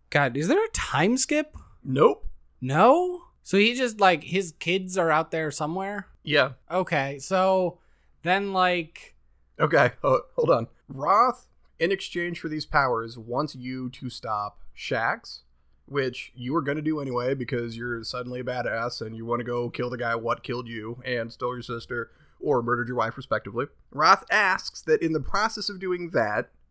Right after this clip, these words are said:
Speaker 2: you take over his reliquaries, which are the source of his powers, that the evil cult Shax leads is trying to take over.
Speaker 1: Yes.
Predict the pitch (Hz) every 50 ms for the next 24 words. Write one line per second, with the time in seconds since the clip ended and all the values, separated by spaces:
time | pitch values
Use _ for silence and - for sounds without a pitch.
0 | _ _ _ _ _ _ - 139 131 147 175 185 180 - - 175 170 - 160 147
1 | 147 143 131 139 135 131 131 131 - - 160 160 151 127 123 139 180 220 208 165
2 | - 131 127 123 120 120 120 - 127 117 - 123 123 120 117 113 - 143 135 131
3 | - 135 117 139 127 123 - - - 117 117 110 104 104 101 101 101 - - _
4 | _ _ _ _ _ _ _ - - 107 123 117 110 107 - - 120 117 117 117
5 | 117 113 - - 196 226 196 190 202 202 - - - 190 165 151 156 - - -
6 | - - - - - 143 147 151 147 - - - - - 139 147 185 165 139 127
7 | 127 127 120 - - 135 120 - - - 120 120 123 117 117 113 - 120 110 -
8 | - - - - - - - _ _ - 143 143 107 - _ - - - -